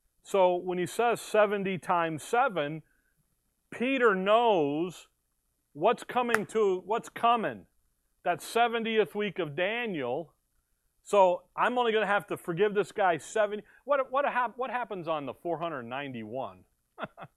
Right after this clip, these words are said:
You know, that's, that's usually what we would ask, right? He didn't ask that. See?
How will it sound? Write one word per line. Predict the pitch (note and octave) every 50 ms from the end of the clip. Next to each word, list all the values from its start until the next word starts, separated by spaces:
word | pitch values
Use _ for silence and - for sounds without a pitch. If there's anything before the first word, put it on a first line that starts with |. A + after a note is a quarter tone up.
| - - - _ _ - - _ _ - _ _ _ _ _ _ _ - - _ _ _ _ _ _ _ _ _ _ _ -
You | C3+ C3
know, | C#3+ D#3
that's, | E3+ F#3 - - E3+ D#3+ D#3+ E3
that's | E3 F3 - -
usually | E3+ F3+ E3+ D3 D3+ C#3
what | C#3 C#3+ C#3+
we | D3 D#3+
would | D3+ C#3+ B2+ A#2
ask, | G#2+ G#2+ G#2 G#2+ - - - C#3+
right? | C3 A#2+ B2 C3 D3 D#3 _ _ _ _ _ _ _
He | - G#3+
didn't | A#3 A3+ A3 A3
ask | G#3+ A3 A3 A3 - -
that. | - C3 A2+ G2+ G2 F2+ - _ _ _ _ _ _ _ _ _
See? | _ - C3+ A#2 A2 G#2+ A2+ B2+